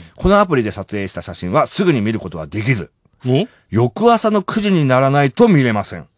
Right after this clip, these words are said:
Speaker 2: 何それ？どういうこと？
Speaker 1: え？
Speaker 2: どういうこと？
Speaker 1: 翌朝まで待ったものをみんなで共有するのが、
Speaker 2: うん。うん。
Speaker 1: 現像の時間を待つインスタントカメラのような感覚でとても新鮮です。
Speaker 2: え？
Speaker 1: は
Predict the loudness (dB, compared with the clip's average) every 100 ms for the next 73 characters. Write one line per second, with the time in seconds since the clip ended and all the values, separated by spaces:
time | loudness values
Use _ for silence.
0 | -10 -4 -4 -4 -18 -8 -4 -2 -2 -6
1 | -6 -6 -8 -14 -18 -8 0 0 2 2
2 | 4 2 2 2 0 0 -2 -2 -2 -2
3 | -2 2 2 4 2 0 -6 -4 -2 -2
4 | -4 -4 -4 -4 0 0 0 -2 -8 -8
5 | -2 2 2 2 2 2 0 -2 -4 -2
6 | 0 0 2 0 -2 -6 0 0 0 -2
7 | -4 -2 -4 -2 0 0 -2 -2 0 -2
8 | -4 -6 -4 -4 -6 -6 -6 -4 -6 -6
9 | -8 -8 -8 -8 -8 -8 -8 -12 _ _
10 | _ _ _ -20 -20 -20 -20 -14 -10 -8
11 | -8 -12 -14 -20 _ _ _ -18 -12 -8
12 | -6 -4 -2 -2 -4 -4 -6 -8 -6 -6
13 | -2 -2 -2